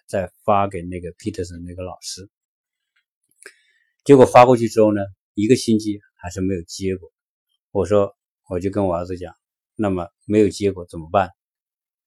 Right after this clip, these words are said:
他说，“我不知道。”我说，“接下来你该做的是继续给网站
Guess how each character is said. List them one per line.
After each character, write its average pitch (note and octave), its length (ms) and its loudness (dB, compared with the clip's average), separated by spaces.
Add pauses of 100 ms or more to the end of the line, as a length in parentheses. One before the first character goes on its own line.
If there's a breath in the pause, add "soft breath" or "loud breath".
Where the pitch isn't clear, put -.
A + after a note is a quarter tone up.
(600)
他 F#2+ 140 -4
说 F2+ 200 0
，“我 E2 180 -10
不 F#2+ 100 -8
知 - 160 -16
道。” F2+ 140 -14 (640)
我 F#2 140 -4
说 F2+ 320 -4 (1500)
，“接 C3 160 6
下 B2 160 8
来 F2 240 4
你 F2+ 140 -8
该 F#2 140 -4
做 F#2+ 160 -8
的 E2+ 100 -16
是 - 180 -20 (360)
继 D3+ 260 2
续 G2+ 280 -12 (180)
给 D#2+ 280 -6
网 E2 240 -8
站 F2 220 -4